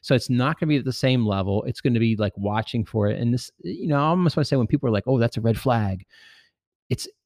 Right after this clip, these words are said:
a red flag is just a red flag. It doesn't mean you have to end things, right? But you should pay attention to be aware of it, okay? And then when it happens maybe the second time,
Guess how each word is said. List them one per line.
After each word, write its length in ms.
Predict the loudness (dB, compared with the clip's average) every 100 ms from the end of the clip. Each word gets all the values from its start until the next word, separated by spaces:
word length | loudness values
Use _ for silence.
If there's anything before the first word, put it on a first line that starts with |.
| _ -2
a 60 | 2
red 200 | 4 2
flag 340 | 2 2 2
is 120 | 0
just 240 | -2 -4 -4
a 80 |
red 220 | -6 -6 -8
flag. 440 | -10 -10 -12 -14
It 200 | -10 -6 0
doesn't 300 | 2 2 2
mean 200 | 2 2
you 80 | 0
have 100 | -4
to 100 | -4
end 280 | 0 2 0
things, 340 | -4 -8 -6
right? 160 | -4 -4
But 120 | -6 -4
you 140 | -2
should 220 | -2 -4 -2
pay 160 | -4
attention 400 | -2 -4 -4 -4
to 40 | -4
be 140 | -4
aware 340 | -4 -4 -6 -6
of 140 | -8
it, 100 | -12
okay? 260 | -10 -8 -4
And 180 | 0 2
then 140 | 2
when 100 | 0
it 40 | -2
happens 440 | -4 -4 -4 -4
maybe 240 | -6 -4 -6
the 120 | -8
second 640 | -10 -8 -4 -4 -2 -2
time, 400 | 0 0 2 0